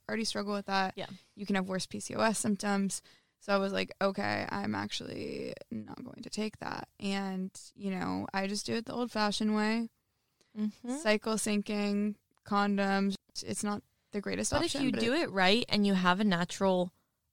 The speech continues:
Speaker 2: if you have a, a pretty regular cycle,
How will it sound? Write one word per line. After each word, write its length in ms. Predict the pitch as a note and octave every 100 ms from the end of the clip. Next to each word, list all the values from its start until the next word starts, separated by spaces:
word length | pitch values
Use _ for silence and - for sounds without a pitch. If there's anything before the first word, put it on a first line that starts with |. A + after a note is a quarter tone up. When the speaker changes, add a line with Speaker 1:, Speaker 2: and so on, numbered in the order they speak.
| - -
Speaker 2:
if 120 | A#3
you 140 | C4
have 280 | D4 A3+ C4
a, 320 | D4+ C4 G3 - - _
a 80 | G#3+
pretty 320 | - A3 G#3+
regular 420 | F#3+ F#3 G3 F#3
cycle, 580 | F#3 - F3 G#3+ A#3 D4+